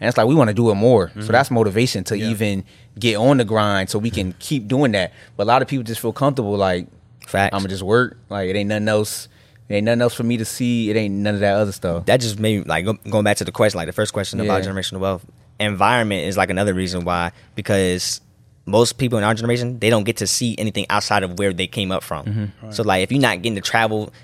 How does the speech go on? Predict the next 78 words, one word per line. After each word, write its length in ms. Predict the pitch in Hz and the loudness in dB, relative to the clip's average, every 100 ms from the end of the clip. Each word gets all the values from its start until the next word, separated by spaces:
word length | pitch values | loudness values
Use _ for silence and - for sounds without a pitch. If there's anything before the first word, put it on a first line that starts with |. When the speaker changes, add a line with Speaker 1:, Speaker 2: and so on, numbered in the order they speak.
| - | -10
Speaker 3:
and 140 | 98 | -6
see, 240 | - 120 110 | -4 -2 0
like, 280 | 107 90 87 _ - - _ | 2 0 -2 _ -20 -20 _
you 80 | 147 | 0
know 60 | 143 | 2
how 60 | |
Dubai 440 | 113 104 90 117 120 | 2 0 2 2 2
is, 60 | 110 | -2
like, 120 | 85 | -4
the 80 | 85 | -4
richest 440 | 117 101 - - | -4 0 0 2
place 220 | 139 123 | 2 4
in 60 | 110 | 4
the 40 | |
world. 260 | 101 123 107 | 6 6 6
Speaker 1:
Yeah. 40 | |
Speaker 3:
Like, 200 | 101 98 - - - | 4 0 -4 -16 -6
if 100 | 101 | 0
you're 80 | 151 | 4
not 140 | 131 | 4
getting 140 | 113 117 | 2 -2
to 40 | 104 | 0
see 240 | - 127 | 0 0
different 340 | 113 120 107 | 2 2 0
beautiful 400 | 92 117 113 113 | 0 0 2 -2
places 480 | 101 - 117 113 104 | -2 2 2 2 0
or 200 | 101 95 | 0 0
things, 340 | - 113 110 104 | 0 0 -2 -2
places 280 | - 120 | 0 0
that 140 | 113 101 | 2 0
have, 320 | 113 120 110 | 2 0 0
like, 140 | 101 | -2
that 140 | 92 104 | -2 -2
type 120 | 117 | -2
of 100 | 95 | 0
wealth 240 | 98 110 | 2 2
vibe, 360 | 117 110 123 143 - _ _ | 2 4 4 2 -4 _ _
you're 80 | 147 | 0
not 80 | 131 | 2
gonna 120 | 110 101 | 2 4
know 200 | 117 117 | 6 6
that 120 | 98 | 6
there's 200 | 107 98 | 2 0
more 200 | 104 110 | 2 2
to 120 | 120 | 4
life 220 | 104 98 98 | 4 2 2
than 80 | 95 | -4
where 100 | 92 | -2
you're 100 | 90 | -2
from, 280 | 104 90 | -2 -2
basically. 360 | 78 78 71 - - - | -4 -8 -10 -16 -20 -20
Speaker 2:
Mm-hmm. 420 | 104 104 104 - | -16 -16 -16 -8
Speaker 3:
Like, 140 | 87 101 | -2 2
you 60 | |
never 160 | 113 107 | 4 4
been 140 | 95 | 4
outside 240 | 101 - 104 | 4 4 4
your 100 | 98 | 2
community, 380 | 98 107 90 | 0 0 -2
so 100 | 90 | -2
how 120 | 95 101 | 0 0
you 60 | |
Speaker 1:
Mm-hmm. 40 | 107 | 0
Speaker 3:
gonna 60 | 98 | 0
know 120 | 101 | 2
that 100 | 92 | 2
there's 180 | 95 92 | -2 -2
more 200 | 98 95 | 0 0
to 200 | 110 92 | -2 -4
it 100 | 80 | -4
than 300 | 90 90 92 | -4 -4 -4
what 160 | 95 98 | -4 -2
you 60 | 98 | -2
have 100 | 90 | -2
in 60 | |
your 80 | 82 | -4
community, 320 | 92 90 82 | -6 -8 -8
basically? 360 | 78 76 - | -8 -8 -12